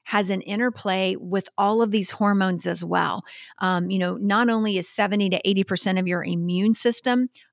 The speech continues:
located in the gut, uh, but about ninety percent of your body's serotonin is made in the gut. So when you look at the gut, it becomes absolutely critical that it's functioning at optimal levels, uh, so that you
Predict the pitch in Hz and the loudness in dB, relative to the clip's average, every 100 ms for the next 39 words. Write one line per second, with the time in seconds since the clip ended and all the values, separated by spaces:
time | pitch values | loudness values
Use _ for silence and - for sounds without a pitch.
0 | _ 185 202 220 220 220 196 190 208 208 | _ -2 0 0 0 0 -2 -2 -2 0
1 | 190 226 - - - _ 185 185 214 214 | 0 0 -2 -10 -20 _ -6 -4 -2 0
2 | 190 185 180 175 185 254 269 247 - 202 | 0 -2 -4 -2 2 4 6 4 2 -2
3 | - 202 185 - 190 190 185 180 190 196 | -2 -2 -4 -4 -4 -4 -2 0 0 0
4 | 190 - 202 190 185 - 185 226 294 311 | 0 2 2 2 0 0 6 8 8 4
5 | - _ - 220 180 185 190 220 220 202 | -2 _ 0 2 0 -2 0 2 2 0
6 | 120 180 170 160 165 147 - - 208 196 | -2 -4 -4 -4 -4 -6 -4 -2 0 0
7 | 202 190 185 208 214 - 185 175 _ - | -2 -2 -2 -2 -4 -2 -2 -2 _ -20
8 | - - - 190 202 277 175 - 190 175 | -20 -14 -8 -2 2 4 2 0 -6 -4
9 | 214 - 196 185 - 190 - 214 190 - | -6 -4 -6 -6 -4 -4 -2 0 -2 -4
10 | 175 - 311 247 180 170 - 185 165 - | -4 2 2 4 2 2 -2 -4 -4 -4
11 | - 208 214 - 190 185 180 - - 185 | -2 -2 0 -2 -2 -2 -4 -6 -2 -2
12 | - 247 269 285 285 190 190 - - - | 2 4 6 6 6 4 2 -2 -8 -20
13 | - - 185 180 - 208 190 - 180 190 | -10 -4 -2 0 2 2 0 -2 -4 -2
14 | 233 262 214 190 180 | 2 4 4 4 4